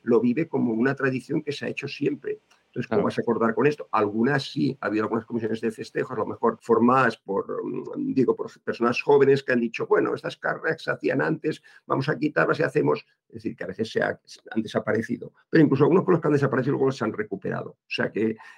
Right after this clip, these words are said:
Speaker 1: así está en este momento. Si lo comparamos, claro, con inicios del siglo veinte, en casi todos los pueblos de Aragón había carrera pedestre, <laughs> lógicamente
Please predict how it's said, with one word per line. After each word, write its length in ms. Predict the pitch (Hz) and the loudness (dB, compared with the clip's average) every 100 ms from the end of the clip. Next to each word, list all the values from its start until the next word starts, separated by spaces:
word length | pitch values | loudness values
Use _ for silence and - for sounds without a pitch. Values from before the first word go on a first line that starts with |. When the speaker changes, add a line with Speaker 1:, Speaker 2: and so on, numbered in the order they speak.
| - | -12
Speaker 1:
así 220 | - 123 | -4 -4
está 160 | - 120 | 0 0
en 60 | |
este 140 | 113 - | 2 2
momento. 460 | 101 107 - 139 - - _ _ | 4 2 0 -4 -6 -20 _ _
Si 240 | - - | -4 4
lo 140 | 123 120 | 4 6
comparamos, 560 | 113 110 - 123 117 - | 2 0 -2 -2 -2 -4
claro, 260 | 131 127 98 | -2 -2 -2
con 200 | 110 104 | -4 -4
inicios 280 | 104 110 113 | -4 -2 -2
del 120 | 113 | -2
siglo 340 | - 113 117 | -4 -2 2
veinte, 300 | 127 139 110 | 2 2 0
en 100 | 104 | -4
casi 220 | 101 110 | -4 -4
todos 140 | 110 110 | -4 -4
los 40 | |
pueblos 160 | 110 113 | -2 0
de 60 | |
Aragón 220 | 107 123 107 | 0 0 0
había 180 | 95 | -2
carrera 260 | - 113 110 | -4 -4 -2
pedestre, 520 | 117 113 110 - - - - | -2 -2 -2 -4 -4 -10 -20
<laughs> 440 | - - 135 143 123 | -2 -2 -2 -4 -2
lógicamente 760 | 120 120 135 131 113 117 123 | 0 0 0 2 0 0 -2